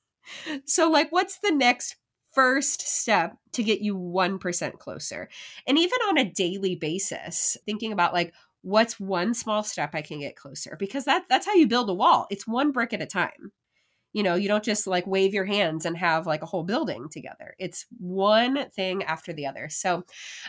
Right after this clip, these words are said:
I think getting really clear on what you want. And then another thing that I share a lot about is thinking, acting, talking,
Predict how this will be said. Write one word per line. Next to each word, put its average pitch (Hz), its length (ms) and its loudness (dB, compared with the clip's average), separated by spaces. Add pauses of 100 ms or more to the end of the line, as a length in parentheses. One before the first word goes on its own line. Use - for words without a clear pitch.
I - 40 -2
think 403 200 -2
getting 302 240 0
really 233 200 0
clear 214 240 2
on 185 120 4
what 175 160 -2
you 175 140 -4
want. 170 440 0 (580)
And 190 100 -2
then 190 100 4
another 190 320 4
thing 208 280 0
that 175 200 2
I 175 180 4
share 180 300 -2
a 170 100 -2
lot 156 200 0
about 147 340 -2
is 165 360 -6 (120)
thinking, 240 580 -2 (140)
acting, 180 640 -2 (680)
talking, 214 600 2